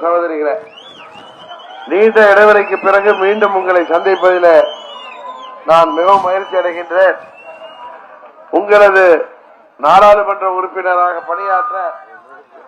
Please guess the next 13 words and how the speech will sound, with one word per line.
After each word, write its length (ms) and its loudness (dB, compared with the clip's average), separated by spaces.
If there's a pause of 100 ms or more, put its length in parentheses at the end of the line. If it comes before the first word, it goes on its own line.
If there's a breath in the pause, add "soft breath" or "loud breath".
(880)
நான் 240 4 (1160)
உங்களுக்காக 560 4 (160)
பணியாற்ற 440 2 (120)
வாய்ப்பை 300 0 (100)
தருமாறு 500 -2 (1400)
குக்கர் 400 0
சின்னத்திலே 540 2 (540)
வாக்களித்து 560 2 (120)
என்னை 260 -6
வெற்றி 240 -2
பெற 100 2 (120)
செய்ய 180 0
வேண்டும். 280 -4